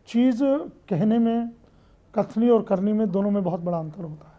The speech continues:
अच्छा तब होगा जब जितने भी चुने हुए सांसद हैं, उनके नाम मैं लेना पसंद नहीं करूँगा, उन पर कहीं ना कहीं लगाम लगे। हाँ, नरेंद्र मोदी जी सीधे उन पर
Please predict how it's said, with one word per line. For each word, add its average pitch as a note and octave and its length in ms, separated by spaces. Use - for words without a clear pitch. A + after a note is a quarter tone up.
अच्छा - 280
तब C4+ 200
होगा B3 320
जब G3+ 220
जितने G3 280
भी A3 100
चुने G3+ 240
हुए G3 120
सांसद F3 480
हैं, D#3 140
उनके F#3 200
नाम F#3+ 200
मैं G3 100
लेना F#3 220
पसंद F3+ 400
नहीं A#3 140
करूँगा, F3+ 420
उन D4 180
पर E4+ 140
कहीं C#4 200
ना D#4 100
कहीं C#4+ 180
लगाम F#3 360
लगे। D3 320
हाँ, A#3+ 280
नरेंद्र C4 400
मोदी C4+ 280
जी C4+ 120
सीधे B3+ 340
उन E4 160
पर D4+ 240